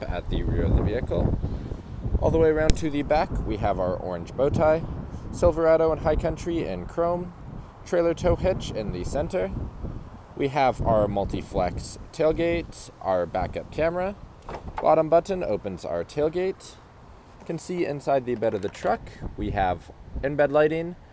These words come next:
and a hundred twenty volt plug, as well as cable tie downs in both the front and the back.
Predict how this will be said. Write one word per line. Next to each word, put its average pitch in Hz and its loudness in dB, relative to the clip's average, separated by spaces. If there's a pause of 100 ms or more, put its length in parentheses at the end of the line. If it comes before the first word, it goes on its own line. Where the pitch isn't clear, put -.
(160)
and 165 0
a 165 -2
hundred 170 -2
twenty 175 -2
volt 160 -2
plug, 185 0
as 107 0
well 95 2
as 90 -4
cable 87 2
tie 127 2
downs 170 -2
in - -6
both 92 -2
the 92 -6
front 87 -8
and 85 -8
the 87 -4
back. 139 0